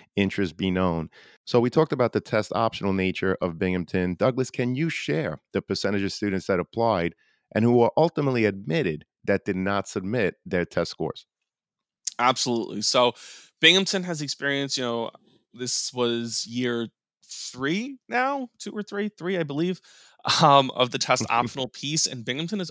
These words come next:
Speaker 2: always hovered about fifty fifty, um, plus or minus maybe a few percentage points, but it is typically about fifty fifty from those who apply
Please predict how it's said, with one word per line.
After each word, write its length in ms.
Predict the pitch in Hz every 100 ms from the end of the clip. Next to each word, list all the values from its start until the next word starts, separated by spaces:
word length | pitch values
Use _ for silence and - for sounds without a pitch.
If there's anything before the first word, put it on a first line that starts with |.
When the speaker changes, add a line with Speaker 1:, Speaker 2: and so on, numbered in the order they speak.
| -
Speaker 2:
always 360 | 123 123 156 147
hovered 540 | - 170 180 123 117 - - - _
about 420 | 120 113 117 -
fifty 340 | - 117 - 113
fifty, 480 | - 87 - 90 - _ _ -
um, 240 | 101 95
plus 220 | - 110
or 60 | 113
minus 420 | 104 101 101 -
maybe 260 | 113 104 104
a 60 |
few 160 | 101 107
percentage 480 | 113 107 92 95 -
points, 300 | 104 98 -
but 120 | 107
it 180 | 113 104 -
is 260 | 127 127
typically 420 | - 123 120 120 107
about 280 | 104 -
fifty 280 | - 110 110
fifty 360 | 104 - - 113 - -
from 340 | - 117 107 - - - _
those 260 | 131 135 -
who 140 | 120
apply 560 | 98 - 127 127 156